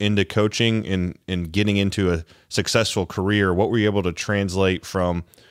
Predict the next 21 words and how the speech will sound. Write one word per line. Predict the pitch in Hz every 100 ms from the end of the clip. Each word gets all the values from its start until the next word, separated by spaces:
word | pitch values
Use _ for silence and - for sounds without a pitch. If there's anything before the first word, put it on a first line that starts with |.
| _
childhood, | - 95 95 95 98 92
as | 90
we | 92
talked | 101 92 -
about, | 90 92 90 90
then | 90
to | 87
your | 85
playing | - 92 90 90
days, | 87 87 85
and | 85
now? | 87 92 92 90 85 - _ _ _ _ _ _
How | 95 107
do |
you | 107 101
become | 92 - 95 92
a | 82
really | 92 95 90
good | 85 90
co-, | - 101 90
early, | - 98 95 90 85